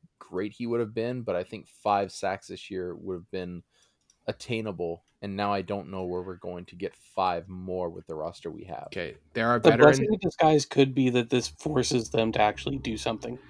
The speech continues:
Speaker 1: Oh,
Speaker 2: Okay,
Speaker 1: yeah.
Speaker 2: so the veteran, the veterans available just on the street. Okay, I'm just gonna name some names, and I just want you to give me, like, a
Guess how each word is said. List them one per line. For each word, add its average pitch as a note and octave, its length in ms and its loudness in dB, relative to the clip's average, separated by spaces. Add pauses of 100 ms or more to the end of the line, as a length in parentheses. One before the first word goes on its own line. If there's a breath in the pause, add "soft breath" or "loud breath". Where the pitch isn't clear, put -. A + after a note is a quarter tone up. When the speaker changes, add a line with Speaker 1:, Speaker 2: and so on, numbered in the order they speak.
Speaker 1:
Oh, A2+ 120 0
Speaker 2:
Okay, A#2+ 120 2
Speaker 1:
yeah. A2 60 4
Speaker 2:
so A2 120 -2
the G#2 120 -4
veteran, B2+ 400 2
the C3 80 0
veterans C3+ 380 4
available A#2 460 2
just - 300 -4
on A2+ 240 -2
the A#2+ 80 0
street. G2 480 -2 (360)
Okay, G2+ 180 -2
I'm G#2 120 -2
just A2+ 140 -4
gonna A2 180 0
name G#2 200 0
some A2 180 -4
names, G#2+ 260 -2
and G2+ 80 -2
I G2+ 60 -2
just A2 120 -2
want A#2 200 -2
you A#2 60 -4
to A2+ 60 -2
give G#2+ 80 0
me, G2+ 180 -2
like, F#2 200 -4
a E2 160 -6